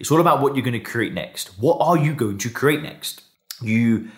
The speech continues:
wanna get that vision of what you wanna do next. You wanna get the vision of the life that you really want. You wanna think about your relationship, your friends, your family.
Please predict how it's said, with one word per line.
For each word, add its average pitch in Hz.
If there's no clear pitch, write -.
wanna 175
get -
that 127
vision 139
of 104
what 123
you 113
wanna 110
do 95
next. -
You 85
wanna 123
get 139
the 127
vision 117
of 98
the 95
life 110
that 92
you 85
really 101
want. 87
You 85
wanna 143
think 147
about 90
your 85
relationship, 95
your 80
friends, 123
your 76
family. 127